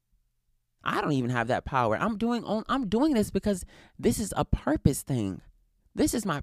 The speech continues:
purpose. God has called me to do this. So no, I don't care about how your intention is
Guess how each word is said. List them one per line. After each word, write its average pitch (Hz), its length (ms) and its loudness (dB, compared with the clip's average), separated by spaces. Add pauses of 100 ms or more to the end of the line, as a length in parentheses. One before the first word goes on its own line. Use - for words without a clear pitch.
purpose. 139 760 -4 (500)
God 233 240 4
has 220 140 4
called 226 360 4
me 202 120 2
to 170 100 0
do 220 280 2
this. - 540 -4 (2250)
So 262 120 0
no, 269 160 2
I 269 100 4
don't 233 180 0
care 170 540 0 (480)
about 196 280 2
how 190 180 0
your 185 180 -2
intention 165 680 -4
is 143 300 0